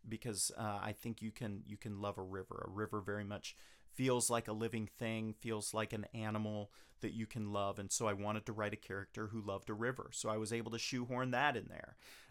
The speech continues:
Um, so whatever I'm not able to shoehorn into a book completely, uh, I, I scrape it up, I put it in the bucket for the next book. So, for example, with In the Wild Light,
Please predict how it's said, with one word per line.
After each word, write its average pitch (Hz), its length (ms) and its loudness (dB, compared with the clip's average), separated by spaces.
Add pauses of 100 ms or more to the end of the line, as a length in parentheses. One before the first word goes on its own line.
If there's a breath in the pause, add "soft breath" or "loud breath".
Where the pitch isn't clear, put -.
(160 loud breath)
Um, 110 540 4 (440)
so 135 420 8 (760 soft breath)
whatever 185 720 10 (100)
I'm 143 240 8
not 160 220 8
able 160 220 4
to - 140 -2
shoehorn 151 640 4
into 135 300 2
a - 20 2
book 113 460 2 (280)
completely, 117 840 2 (420 soft breath)
uh, 113 400 8
I, 120 240 6
I 120 140 4
scrape - 600 6
it 156 60 10
up, 147 200 10
I 113 80 6
put 156 260 2
it 143 80 2
in 139 100 2
the 131 60 4
bucket 127 340 4
for 131 80 -4
the 113 80 0
next 113 320 0
book. - 160 -6
So, 120 160 4
for 127 200 4
example, 135 420 4
with 117 160 4
In 139 140 2
the 127 40 4
Wild 120 360 4
Light, 120 440 4